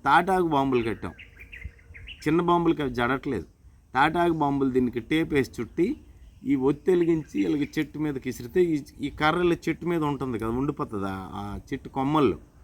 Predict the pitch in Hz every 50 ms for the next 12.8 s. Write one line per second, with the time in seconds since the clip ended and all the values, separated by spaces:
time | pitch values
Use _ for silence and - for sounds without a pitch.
0 | - - - - - - 143 156 175 175 170 180 175 170 165 160 170 180 170 -
1 | 147 156 156 180 185 170 151 180 175 175 170 147 147 135 123 113 110 107 107 98
2 | 92 80 - - - - - - - - - - - - - - - - - 135
3 | 147 160 156 196 - 165 151 143 147 156 156 160 147 135 139 139 143 139 - -
4 | 135 95 78 - - - 131 143 156 160 147 139 101 - 143 135 120 - - 127
5 | 107 90 95 95 98 110 131 233 - - - - - - - - 135 139 143 135
6 | - 127 113 104 110 135 160 196 202 180 185 170 143 139 156 175 196 202 190 -
7 | 160 - 185 180 170 180 208 214 254 349 - - - - - - - - - 127
8 | 143 143 - - 139 151 170 185 180 180 180 170 165 175 170 185 196 208 202 -
9 | 160 165 156 - 180 151 - - 190 185 175 156 - - 160 165 156 139 139 139
10 | 127 117 120 120 120 139 139 143 123 107 95 - - - - - - - 131 156
11 | 165 - - 151 143 147 151 147 147 - 151 147 135 120 117 135 127 - 139 151
12 | 147 139 139 120 113 107 104 - 120 117 113 120 117 113 113